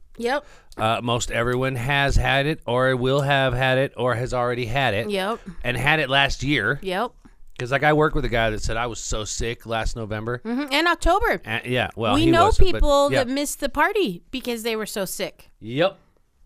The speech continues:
Speaker 1: And that was in October. I mean, it's
Speaker 2: Mm-hmm.
Speaker 1: like early, like, right about now,
Speaker 2: Yeah.
Speaker 1: you know?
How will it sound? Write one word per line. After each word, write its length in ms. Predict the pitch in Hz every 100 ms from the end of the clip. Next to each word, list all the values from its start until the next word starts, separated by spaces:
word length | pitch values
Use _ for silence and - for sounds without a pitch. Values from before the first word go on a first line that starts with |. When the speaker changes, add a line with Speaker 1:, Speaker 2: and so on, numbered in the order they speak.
| - 233
Speaker 1:
And 120 | 240
that 100 | 254
was 140 | 247 240
in 100 | 262
October. 480 | 254 294 349 392 320
I 80 |
mean, 260 | 226 226 220
it's 160 | 214 226
Speaker 2:
Mm-hmm. 80 |
Speaker 1:
like 240 | 247 226 196 -
early, 300 | 254 359 359
like, 260 | 226 247 240
right 180 | 262 262
about 260 | 262 226
now, 420 | 226 339 302 175 -
Speaker 2:
Yeah. 180 | 226 226
Speaker 1:
you 60 |
know? 300 | 226 226 294